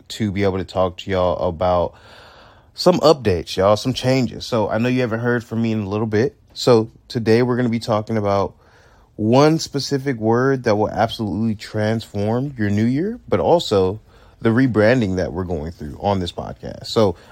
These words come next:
I don't mean rebranding as in a brand new logo, a brand new cover for the podcast,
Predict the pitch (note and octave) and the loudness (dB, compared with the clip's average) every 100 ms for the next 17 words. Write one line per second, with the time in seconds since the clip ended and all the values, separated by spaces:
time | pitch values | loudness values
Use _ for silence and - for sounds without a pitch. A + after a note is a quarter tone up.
0 | - C#3+ D#3 D3+ C3 C3 A2+ A2 A2+ A#2 | 2 4 6 2 2 0 4 4 4 4
1 | A2+ G2 F#2+ F#2+ G2 F#2 G2 F#2+ - - | 4 4 2 0 -2 -2 -4 -10 -20 -20
2 | _ _ - - _ _ A2 A#2+ A2 A2 | _ _ -20 -20 _ _ 0 4 6 6
3 | G#2+ G#2 F#2+ A2 D3+ D#3+ C#3+ C3 C3 C3 | 4 2 2 6 6 8 6 6 2 -2
4 | G#2 G#2+ G#2 G#2 G2 - D3+ C3+ C#3 - | 0 2 2 0 -2 -2 0 2 0 0
5 | G#2 - - C3 C3 B2 C3 B2 A#2+ A2+ | -4 -2 2 4 4 2 0 2 2 0
6 | - | -4